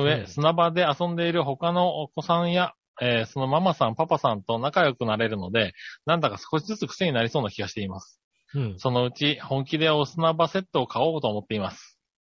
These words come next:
Speaker 1: えー。
Speaker 2: おすすめのスコップや熊手があれば教えてください。ではでは、長谷子といただきましたね。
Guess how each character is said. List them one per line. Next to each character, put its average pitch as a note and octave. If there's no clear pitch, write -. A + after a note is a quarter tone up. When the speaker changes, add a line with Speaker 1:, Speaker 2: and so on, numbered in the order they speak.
Speaker 1:
え A2+
ー。 G#2
Speaker 2:
お G2+
す G2
す C#3+
め C#3+
の D3
ス -
コ E3+
ッ -
プ -
や A#2
熊 C3+
手 D3
が D#3
あ D#3+
れ E3+
ば B2
教 D#3
え -
て E3+
く F3
だ E3+
さ G3
い。 F3+
で D#3+
は F#3+
で F3
は、 E3+
長 D3+
谷 -
子 F3
と A2+
い G2+
た F#2
だ F2+
き F2+
ま F2+
し -
た G2
ね。 C3